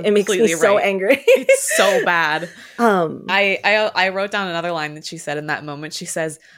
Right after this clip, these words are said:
Speaker 2: "You can join me. We can be good women." <laughs> What the fuck?
Speaker 1: Oh my
Speaker 2: What the
Speaker 1: God.
Speaker 2: fuck?
Speaker 1: Oh
Speaker 2: So
Speaker 1: my God.
Speaker 2: cringe. Oh God.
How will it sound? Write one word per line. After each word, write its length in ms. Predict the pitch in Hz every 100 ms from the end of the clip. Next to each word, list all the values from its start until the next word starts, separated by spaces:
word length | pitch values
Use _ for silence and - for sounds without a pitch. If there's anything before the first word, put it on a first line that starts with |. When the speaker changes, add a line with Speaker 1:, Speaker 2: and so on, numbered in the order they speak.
| _ -
Speaker 2:
"You 160 | 175 226
can 300 | 190 156 139
join 420 | 160 165 165 147
me. 280 | 135 131 - _ _
We 180 | 160 226
can 220 | 196 165
be 300 | 165 147 139
good 300 | 170 160 143
women." 580 | 139 143 139 139 151 220 _ _ _ _ -
<laughs> 60 | 453 - - - - -
What 240 | 427 415 -
the 140 | 381
fuck? 640 | - - 330 330 262 - 226 - - - _ -
Speaker 1:
Oh 160 | 175
my 240 | 175 165 156 - -
Speaker 2:
What 300 | 453 480 -
the 80 | 440
Speaker 1:
God. 40 | 440 466 480
Speaker 2:
fuck? 220 | - -
Speaker 1:
Oh 380 | 208 202 208 220
Speaker 2:
So 160 | - 185
Speaker 1:
my 100 | 180 -
God. 40 |
Speaker 2:
cringe. 800 | 320 359 381 381 294 240 220 - -
Oh 580 | 220 220 208 190 - -
God. 640 | 190 190 196 175 156 156